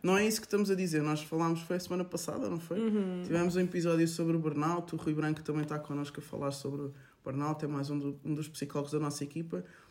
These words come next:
Speaker 1: Não é isso que nós estamos a dizer, mas a verdade é que eu estava aqui a pensar no exemplo do desporto. Um, um atleta que, por exemplo, faça um grande esforço, não é? A nível físico, imagina um jogador de futebol, recebe a bola, passa por um,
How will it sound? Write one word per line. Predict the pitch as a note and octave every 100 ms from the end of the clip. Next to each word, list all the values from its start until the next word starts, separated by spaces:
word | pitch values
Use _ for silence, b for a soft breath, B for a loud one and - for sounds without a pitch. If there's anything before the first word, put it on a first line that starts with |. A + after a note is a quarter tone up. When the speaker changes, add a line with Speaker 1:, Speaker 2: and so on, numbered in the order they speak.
| B
Speaker 1:
Não | - F3+
é | G#3
isso | A3+ -
que |
nós | A3
estamos | A3 G#3 G3
a |
dizer, | F#3 F#3 D#3+ C#3
mas | E3 F#3+
a | A#3+
verdade | A3+ G#3 D3+ D3+
é | D3+
que | -
eu | C#3+
estava | D3 E3+
aqui | F3+ F3
a |
pensar | E3+ E3+ D3
no | D3+
exemplo | D#3+ D#3 D#3
do | D#3+
desporto. | - - A2 - C3 B B B B - D3 C#3 C3+ C#3 C3+ -
Um, | A3+
um |
atleta | A3+ A3 E3+ D#3 D#3
que, |
por | - F3
exemplo, | F3 D#3+ B2+ B2+ B2 - _ _ _ _ _ _ _ - _ - C#3+
faça | C#3 - F#3 F3 D#3+
um |
grande | D#3 F3+ D#3+ -
esforço, | - C#3 B2 - -
não | - C#3+
é? | D#3
A |
nível | F3 D3+ D3
físico, | D3 C#3+ C3+ B2+
imagina | D3 E3 E3+
um | D3+
jogador | D#3 D#3+
de | D#3
futebol, | - D#3 D#3 C3+ B B B B
recebe | - - F3+
a | F3+
bola, | F3 E3+ D3
passa | F3 F3+ -
por | - F3
um, | F3+ C#3+